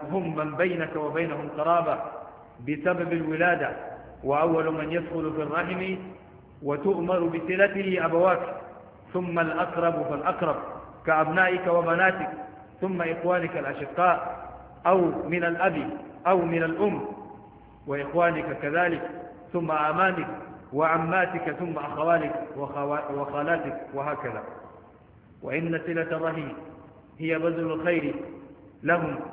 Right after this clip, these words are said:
وكف الشر عنهم، هي عيادة مر-، م-، م-، مريضهم، ومواساة فقيرهم،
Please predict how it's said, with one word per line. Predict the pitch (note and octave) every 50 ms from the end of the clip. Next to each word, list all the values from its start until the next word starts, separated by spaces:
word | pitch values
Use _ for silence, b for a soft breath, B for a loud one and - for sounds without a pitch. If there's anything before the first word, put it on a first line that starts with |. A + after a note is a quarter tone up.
| -
وكف | D3 D3 D3+ D3+ F3 D#3 D#3
الشر | D#3 D#3 D#3+ D#3+ D3+ C#3+ C#3+
عنهم، | C#3 D#3+ D3+ D3 - - - - - - - - - - - - - - - - -
هي | D3+ D#3+ E3
عيادة | D#3 D#3 D#3+ E3 E3+ E3+ D#3 E3 E3 D#3+ D#3+
مر-، | D#3 D#3
م-، | D#3 D#3 E3 D#3 D3+ D3+ D#3 - D3+ D3+ D#3+ D3+
م-، | D3 D3+ D3+ D3+ D3
مريضهم، | D3+ E3+ E3+ E3+ E3 D#3 D3 D3+ D3+ D3+ - - - - - - - - -
ومواساة | - D3 D#3 D#3 D#3 D#3 D#3 D#3 D#3 F3+ F3
فقيرهم، | E3 E3 D#3+ D3 D#3 D3+ - F3+ F3 D#3+ D#3 D3+ D3+